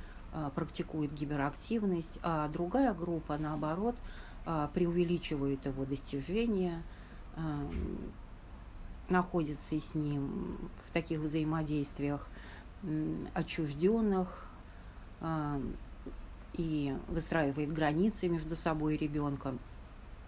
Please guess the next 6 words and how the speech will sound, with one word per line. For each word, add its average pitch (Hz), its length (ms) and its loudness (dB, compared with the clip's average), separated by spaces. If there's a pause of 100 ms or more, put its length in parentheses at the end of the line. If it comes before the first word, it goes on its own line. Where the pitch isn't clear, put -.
(760)
По-, 185 180 2
другие 208 400 4
стратегии 190 500 2
встречаются 170 960 0 (120)
у 156 160 -2
матерей, 165 640 0